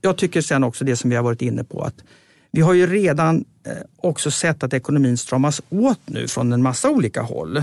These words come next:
Vi har lägre reallöner till hög, hö-, följd av hög inflation. Vi har höga energipriser som pressar hushållen. Annika tog upp det här med sparandet som redan är lågt. Vi har husmarknaden, vi har börserna.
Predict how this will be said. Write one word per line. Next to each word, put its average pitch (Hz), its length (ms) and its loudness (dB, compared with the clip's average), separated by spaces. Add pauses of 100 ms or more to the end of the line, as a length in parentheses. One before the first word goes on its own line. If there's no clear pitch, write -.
(120)
Vi 135 120 -2
har 127 480 0
lägre 147 560 0
reallöner 135 600 0
till 127 140 -4
hög, 123 340 -2
hö-, 131 420 -4
följd 131 260 -2
av 127 60 -2
hög 127 220 0
inflation. 123 580 0
Vi 123 80 0
har 120 200 0 (260)
höga 147 240 2
energipriser 135 920 0
som 131 160 0
pressar 135 360 -2
hushållen. 131 680 0 (320)
Annika 135 460 2
tog 131 200 -6
upp 123 200 -4
det 123 60 -2
här 123 120 -2
med 117 240 -2
sparandet 117 560 -2
som 117 140 -4
redan 117 220 0
är 120 80 0
lågt. 117 360 -2
Vi 120 40 -4
har 117 80 -2
husmarknaden, 117 680 -4
vi 107 60 -8
har 110 100 -4
börserna. 120 460 -6